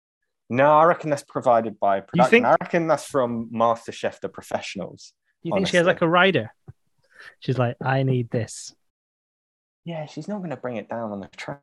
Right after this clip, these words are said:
Speaker 2: Do you
Speaker 1: is she?
Speaker 2: reckon? No, but Mister Shabira might be whipping it down in the old, I don't know what kind of
Speaker 1: Bradders.
Speaker 2: car he's got. Yeah, Bradders be getting there, putting the back of the,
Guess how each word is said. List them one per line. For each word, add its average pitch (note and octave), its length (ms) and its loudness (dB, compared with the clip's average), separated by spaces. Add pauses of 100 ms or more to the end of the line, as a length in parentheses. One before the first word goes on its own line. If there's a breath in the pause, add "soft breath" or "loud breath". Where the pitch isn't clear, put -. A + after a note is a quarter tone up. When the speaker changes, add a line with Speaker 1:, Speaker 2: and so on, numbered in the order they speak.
(180)
Speaker 2:
Do C#3+ 60 -8
you B2+ 80 -6
Speaker 1:
is A#2 40 -6 (180)
she? - 120 -4
Speaker 2:
reckon? G#2+ 160 -8 (1300)
No, A#3+ 180 -4
but D3 180 -8
Mister G#3 260 -4
Shabira A2+ 420 -2
might A#2 180 -2
be B2 100 -4
whipping A2+ 320 -4
it C3 80 -6
down C#3 300 -2
in F3+ 120 2
the D#3 100 6
old, D3 400 2 (120)
I D3 60 -4
don't C#3 120 -2
know B2 80 0
what C#3+ 120 -6
kind C3 260 2
of G2 80 4
Speaker 1:
Bradders. C3 40 4
Speaker 2:
car C3 160 4
he's D3 120 2
got. G3 200 -4 (140)
Yeah, B3+ 160 4
Bradders G#3 400 4
be D3 140 0
getting C3+ 240 -4
there, C#3 160 0
putting F#3+ 260 -8
the B2+ 60 -8
back C3 240 -8
of C3 80 -4
the, A#2 200 -2